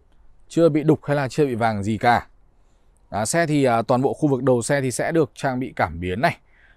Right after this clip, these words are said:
À, ở dưới có cái, à, lip bên dưới thì cũng được, à, mạ chrome, trông rất sang trọng và thể thao quý anh chị nhá. À, sơn si thì nãy giờ em Thái Hòa có nói rồi.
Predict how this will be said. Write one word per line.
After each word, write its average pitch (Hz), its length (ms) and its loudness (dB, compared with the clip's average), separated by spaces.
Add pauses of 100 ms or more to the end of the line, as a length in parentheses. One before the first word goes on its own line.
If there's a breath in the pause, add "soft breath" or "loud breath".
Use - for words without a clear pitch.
À, 113 100 -2
ở 127 200 4
dưới 101 520 -2 (320)
có 107 200 0
cái, 104 280 -2
à, 123 100 -2
lip 180 240 2
bên 143 160 -2
dưới 113 180 -4
thì 127 80 -6
cũng 180 220 -8
được, 151 260 0
à, 95 140 -2
mạ 101 240 -6
chrome, 123 320 -2 (360)
trông 135 240 -2
rất 196 120 -2
sang 151 200 -4
trọng 117 200 -8
và 110 60 -6
thể 113 220 -2
thao 117 260 -4
quý 98 160 -8
anh 113 60 -6
chị 135 120 -10
nhá. 175 120 -4 (2250 soft breath)
À, 135 140 0
sơn 185 180 4
si 170 140 6
thì 151 60 2
nãy 143 140 0
giờ 147 100 4
em 143 120 2
Thái 131 100 0
Hòa 135 120 0
có 110 100 -2
nói 107 120 -2
rồi. 143 180 8